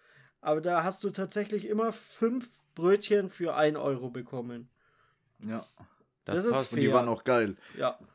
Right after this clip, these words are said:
Speaker 3: Ja, finde ich tatsächlich
Speaker 2: Die waren
Speaker 3: auch.
Speaker 2: auch
Speaker 3: Die
Speaker 2: immer
Speaker 3: Aufbackbrötchen von der, äh, Tankstelle, ich weiß nicht, von welcher Firma die sind, aber die sind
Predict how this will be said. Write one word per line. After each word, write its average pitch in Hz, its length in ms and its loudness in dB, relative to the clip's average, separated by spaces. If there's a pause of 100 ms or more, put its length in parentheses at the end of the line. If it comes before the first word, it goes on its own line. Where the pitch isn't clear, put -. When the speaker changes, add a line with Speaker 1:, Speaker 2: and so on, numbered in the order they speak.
(760)
Speaker 3:
Ja, 135 140 4
finde 196 160 -2
ich - 40 -16
tatsächlich 180 340 2
Speaker 2:
Die - 60 0
waren 160 100 4
Speaker 3:
auch. 151 80 4
Speaker 2:
auch 123 40 -2
Speaker 3:
Die 127 140 -2
Speaker 2:
immer 117 100 4
Speaker 3:
Aufbackbrötchen 143 580 -2
von 135 180 -4
der, 120 760 0
äh, - 40 -20
Tankstelle, 151 560 -8
ich 131 100 -12
weiß 120 220 -6
nicht, 113 100 -10
von 113 120 -6
welcher 110 240 -4
Firma 143 340 -4
die 123 120 -6
sind, 131 340 -6
aber 117 180 -2
die 117 100 -4
sind 127 340 -4